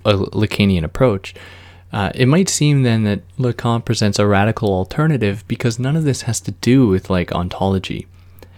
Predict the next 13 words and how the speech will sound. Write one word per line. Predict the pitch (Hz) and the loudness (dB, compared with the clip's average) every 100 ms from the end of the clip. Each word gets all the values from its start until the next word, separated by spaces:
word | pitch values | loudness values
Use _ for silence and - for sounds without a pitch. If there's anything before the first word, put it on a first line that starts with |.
| - | -8
where | 117 113 107 | 2 4 4
none | 110 127 | 4 2
of | |
this | 123 - | 2 0
has | 107 | -2
to | - | -2
do | 101 107 113 104 | 0 4 4 4
with | 92 - | 0 -4
kind | - 104 | -6 -4
of | 90 - | -4 -8
real | 107 104 110 117 107 | -10 -2 2 2 2
attributes | 95 95 - 92 92 87 - | 0 -2 -4 -2 -2 -2 -2
of | 90 | -4